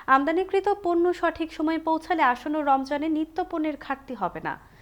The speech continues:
Consumer Association of Bangladesh, ক্যাবের সভাপতি জামিল চৌধুরীর সভাপতিত্বে আয়োজিত সম্মেলনে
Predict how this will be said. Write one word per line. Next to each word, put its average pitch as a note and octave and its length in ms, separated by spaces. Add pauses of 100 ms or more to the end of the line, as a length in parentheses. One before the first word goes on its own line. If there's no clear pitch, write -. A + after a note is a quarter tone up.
(160)
Consumer D#4+ 600
Association E4+ 600
of C#4 220
Bangladesh, C#4 420
ক্যাবের B3+ 300
সভাপতি C#4 580
জামিল C#4 360
চৌধুরীর D4 380
সভাপতিত্বে D4+ 680
আয়োজিত F#3+ 360
সম্মেলনে C4+ 640